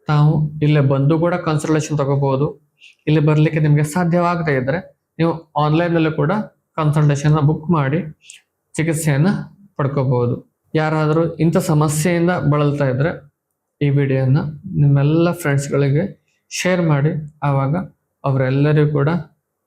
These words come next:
ಪರಿಹಾರ ಸಿಕ್ಕೇ ಸಿಗತ್ತೆ ಖಂಡಿತವಾಗ್ಲೂ ಕೂಡ. ಅದ್ರ ಬಗ್ಗೆ ಯಾವುದೇ ಒಂದು ಸಂದೇಹಗಳು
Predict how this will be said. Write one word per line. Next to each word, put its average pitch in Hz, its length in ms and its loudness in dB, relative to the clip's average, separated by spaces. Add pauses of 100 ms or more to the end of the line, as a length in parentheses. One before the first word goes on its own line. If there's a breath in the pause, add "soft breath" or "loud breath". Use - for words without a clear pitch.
(500)
ಪರಿಹಾರ 147 360 0 (880)
ಸಿಕ್ಕೇ 147 380 -4
ಸಿಗತ್ತೆ 135 360 -2
ಖಂಡಿತವಾಗ್ಲೂ 127 720 0
ಕೂಡ. 127 180 -2
ಅದ್ರ 131 280 0
ಬಗ್ಗೆ 135 260 2
ಯಾವುದೇ 131 340 0
ಒಂದು 135 320 2 (520 loud breath)
ಸಂದೇಹಗಳು 135 680 0